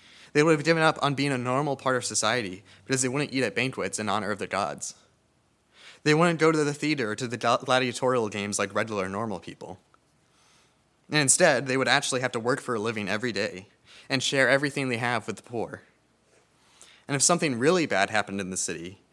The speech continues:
you could bet that the whole city would blame them. But Jesus responds to Peter in Mark and says, "Truly I say to you, there is no one who has left house or brothers or sister or mother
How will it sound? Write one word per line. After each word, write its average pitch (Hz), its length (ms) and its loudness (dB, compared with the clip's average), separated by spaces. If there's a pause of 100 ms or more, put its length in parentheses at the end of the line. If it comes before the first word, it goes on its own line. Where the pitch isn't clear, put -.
(260)
you 131 100 -8
could 135 140 -2
bet 151 200 2
that 131 120 -2
the 120 60 -6
whole 143 200 0
city 127 280 -2
would 98 140 -4
blame 110 280 -4
them. 87 240 -12 (1400)
But 147 100 -4
Jesus 165 400 0 (260)
responds 135 460 2
to 127 80 -4
Peter 110 420 -2
in 117 100 -4
Mark 92 280 -2
and 98 120 -4
says, 87 380 -2 (540)
"Truly 160 380 0
I 120 60 2
say 120 220 -2
to 107 80 -6
you, 95 320 -8 (400)
there 156 160 4
is 165 120 2
no 160 180 2
one 170 180 2
who 156 80 -2
has 131 200 -2
left 131 220 -2
house 120 360 0
or 117 120 -4
brothers 110 440 -2
or 107 100 -8
sister 135 600 -2
or 110 100 -2
mother 127 440 -4